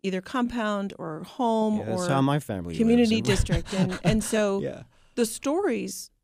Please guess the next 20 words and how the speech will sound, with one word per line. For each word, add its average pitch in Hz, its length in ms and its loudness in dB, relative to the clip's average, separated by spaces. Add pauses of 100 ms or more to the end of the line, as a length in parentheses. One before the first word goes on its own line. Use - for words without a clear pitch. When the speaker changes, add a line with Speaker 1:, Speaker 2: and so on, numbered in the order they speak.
(140)
Speaker 1:
the - 180 -4
anecdotal 226 580 0
stories 254 680 -4
are 185 340 -4 (160)
compelling. 247 720 -2 (500)
I 254 260 2
had 269 280 0
a 220 60 -2
grandmother 190 800 -2 (420)
that, 190 280 0 (520)
and 214 160 0
I 196 80 0
miss 233 280 0
her 190 100 -4
terribly, 196 680 -2 (300)
and 220 120 2
if 233 120 0
you 269 100 0
complained, 277 880 -2 (1200)
I - 20 -6